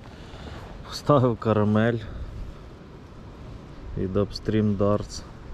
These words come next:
І отакий окуньок попався. Да, зимою,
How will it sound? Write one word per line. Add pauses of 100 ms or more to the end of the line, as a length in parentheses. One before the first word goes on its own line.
(880)
І
отакий
окуньок
попався. (600)
Да, (200)
зимою,